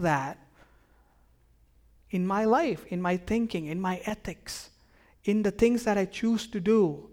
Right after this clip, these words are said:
and invest my time in, in my testimony to others? Can they see by what is, what I say and what I do that I'm different? I'm separate.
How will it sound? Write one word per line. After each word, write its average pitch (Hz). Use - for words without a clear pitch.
and 180
invest 185
my 196
time 208
in, 170
in 190
my 220
testimony 214
to 240
others? 196
Can 339
they 339
see 277
by 226
what 214
is, 190
what 208
I 202
say 170
and 190
what 226
I 220
do 220
that 214
I'm 233
different? 285
I'm 269
separate. -